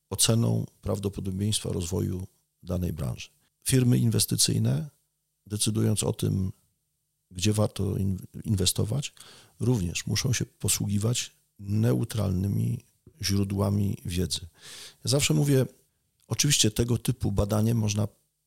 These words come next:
przeprowadzić we własnym zakresie. Jak to z badaniem bywa? E, badanie może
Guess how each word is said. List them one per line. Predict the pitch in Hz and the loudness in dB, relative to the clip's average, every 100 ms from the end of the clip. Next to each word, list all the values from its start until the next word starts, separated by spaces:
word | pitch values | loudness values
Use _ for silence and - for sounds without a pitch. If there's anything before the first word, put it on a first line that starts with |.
| _ | _
przeprowadzić | - 101 - 104 95 90 104 | 0 2 0 0 -2 -2 -4
we | 101 | -4
własnym | 92 87 - 98 | -2 -2 -2 -2
zakresie. | 107 78 64 - _ _ _ _ _ _ | -2 -4 -8 -10 _ _ _ _ _ _
Jak | 95 98 | -4 -2
to | 110 | 0
z | 98 | 0
badaniem | 95 87 87 104 104 - | 0 0 0 2 2 0
bywa? | 104 101 73 53 - _ - - - - - - | 0 0 -2 -8 -12 _ -20 -20 -20 -20 -18 -14
E, | 82 | -12
badanie | 80 76 78 82 82 | -8 -2 0 0 0
może | 80 78 78 76 | 0 -2 -2 -4